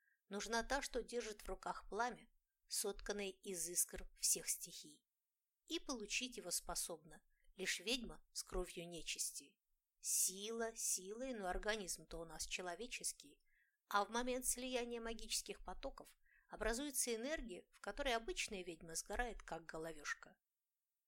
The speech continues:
Гоша напрягся. «Ты на что намекаешь?» «А нечисти ведьма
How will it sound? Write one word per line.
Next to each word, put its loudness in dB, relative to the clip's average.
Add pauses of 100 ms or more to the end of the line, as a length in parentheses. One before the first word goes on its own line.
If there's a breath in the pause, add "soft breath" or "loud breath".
(120)
Гоша -4
напрягся. -2 (1120)
«Ты -10
на -6
что 4
намекаешь?» -6 (1120)
«А 2
нечисти -2
ведьма -10